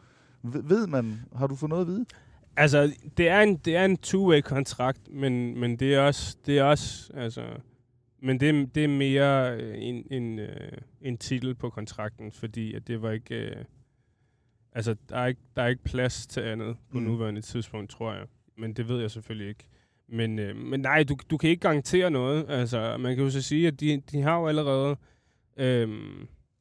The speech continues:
Speaker 2: kvalificeret sig til slutspillet,
Speaker 1: Mm.
Speaker 2: og de ligger nummer et, og, og man siger i N B A, at når man, når der er et hold, der gør det så godt, og ligger så suverænt foran alle andre, jamen, så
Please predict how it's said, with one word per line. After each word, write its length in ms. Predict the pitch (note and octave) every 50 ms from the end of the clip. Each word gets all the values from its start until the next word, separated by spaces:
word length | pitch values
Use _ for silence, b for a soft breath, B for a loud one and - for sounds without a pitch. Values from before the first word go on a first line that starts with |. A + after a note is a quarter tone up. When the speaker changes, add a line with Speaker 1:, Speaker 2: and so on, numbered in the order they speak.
| _ - -
Speaker 2:
kvalificeret 680 | - C#3 C3 B2 B2 B2 A#2 - D3+ D3 C#3+ C3 B2 A#2
sig 100 | A#2+ A2+
til 100 | - A#2
slutspillet, 720 | - - D#3 D#3 D3 - - - C#3+ C3 B2 A#2+ B2 B2 C3 - _ -
Speaker 1:
Mm. 80 | B2 A#2
Speaker 2:
og 340 | A#2+ A#2+ A#2 A2+ A2 A2
de 80 | - A#2+
ligger 280 | A#2 B2+ C#3 C3 C#3 C3
nummer 220 | C3 A#2 A2+ A2
et, 340 | A2+ C3 C#3+ D3 - - - -
og, 560 | - - A#2+ A#2+ A#2+ A#2+ B2 B2 A#2 A2+ - _ _ _ _ _ _ _ _ _ _
og 80 | - B2+
man 200 | B2 B2 B2 A#2
siger 260 | - - D3+ D#3 D#3+
i 200 | D#3 D3 C#3+ C3+
N 60 | C3
B 40 | B2+
A, 380 | B2+ C3 C3+ C3+ C#3 C#3+ C#3+ C#3
at 140 | B2+ A#2+
når 100 | B2 A#2+
man, 180 | A#2+ A#2+ A#2 A#2
når 320 | A#2 A#2 - - A#2+ A#2+
der 80 | A#2+ B2
er 40 | B2
et 60 | A#2+
hold, 180 | C3 C#3+ C#3 B2+
der 60 | C3
gør 200 | B2 - B2+ B2+
det 160 | B2+ C3 B2+
så 80 | B2+ B2+
godt, 220 | - B2 B2 B2
og 80 | A#2+ A#2
ligger 280 | A#2+ B2+ B2 B2 B2+ A#2
så 160 | - - B2
suverænt 580 | - - - C3 B2 B2 B2+ C3+ C3+ C3 A#2+
foran 280 | - - B2 B2 B2 A#2+
alle 180 | A#2 A#2 A2+ A2+
andre, 240 | G#2+ A2+ A#2 A#2+
jamen, 300 | A#2+ A#2 A2 A2 A2 A2 G#2+
så 200 | - - A#2+